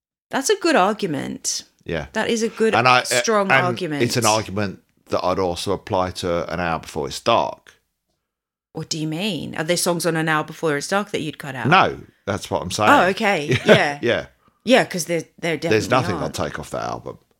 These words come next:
Speaker 2: So again, is it a better album because of that? Or is it a better al-
Speaker 1: Yeah, 'cause it's like, well, if there's, like,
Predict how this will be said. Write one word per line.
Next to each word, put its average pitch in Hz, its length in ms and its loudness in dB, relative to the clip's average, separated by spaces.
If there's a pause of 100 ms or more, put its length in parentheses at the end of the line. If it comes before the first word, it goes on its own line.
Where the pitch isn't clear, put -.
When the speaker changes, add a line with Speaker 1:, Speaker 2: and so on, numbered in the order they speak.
(120)
Speaker 2:
So - 180 -4
again, 87 280 -2
is 85 120 -8
it - 100 -4
a 73 80 -6
better 80 300 -2
album 82 460 -2
because 85 340 -8
of 82 140 -12
that? 50 340 -10 (540)
Or 90 260 0
is 85 100 -4
it 85 140 -4 (160)
a 90 60 -2
better 82 220 -2
al- 80 120 -2
Speaker 1:
Yeah, 226 460 4
'cause 208 180 -2
it's 202 180 0
like, 190 300 4
well, 185 680 4
if 208 140 0
there's, 190 240 2
like, 185 360 0